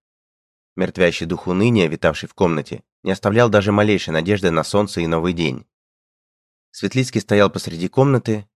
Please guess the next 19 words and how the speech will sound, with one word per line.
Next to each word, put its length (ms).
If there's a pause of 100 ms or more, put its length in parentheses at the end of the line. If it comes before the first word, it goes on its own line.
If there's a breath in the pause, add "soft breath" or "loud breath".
(140)
и 60
смотрел 400
на 100
растёкшуюся 600
по 120
грязным 380
половицам 500
лужи 300
крови. 480 (1200)
Прямо 280
под 160
образом 340
Пантократора 640
лежал 300
навзничь, 560
широко 360
раскинув 460
руки, 240
человек, 540